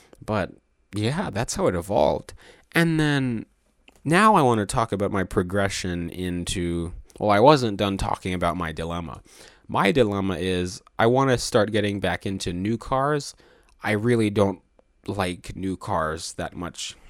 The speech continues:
anymore. They're cool to look at, they're cool to drive, but I don't have that passion like I do for,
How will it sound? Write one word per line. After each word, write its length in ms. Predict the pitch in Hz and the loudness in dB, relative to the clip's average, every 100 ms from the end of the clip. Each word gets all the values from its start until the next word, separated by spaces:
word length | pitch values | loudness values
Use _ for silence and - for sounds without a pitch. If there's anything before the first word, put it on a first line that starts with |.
| - | -12
anymore. 440 | 95 90 90 78 85 | -8 -6 -6 -8 -8
They're 200 | 90 90 | -8 -8
cool 320 | - 120 113 | -4 -2 -2
to 80 | 107 | -2
look 260 | 107 - | -2 -2
at, 180 | 104 - | -6 -4
they're 120 | 92 | -6
cool 280 | 90 113 104 | -4 -4 -4
to 120 | 98 | -4
drive, 340 | 90 90 87 87 | -4 -2 -4 -4
but 140 | 90 | -4
I 100 | 87 | -2
don't 200 | 92 95 | -4 -4
have 240 | 101 90 | -6 -8
that 300 | 85 62 - | -10 -12 -12
passion 720 | - - 98 90 - 92 85 | -8 -6 -6 -6 -8 -8 -8
like 220 | 85 82 82 | -8 -10 -10
I 100 | 82 | -10
do 240 | 87 82 | -6 -6
for, 400 | - 87 80 | -6 -6 -8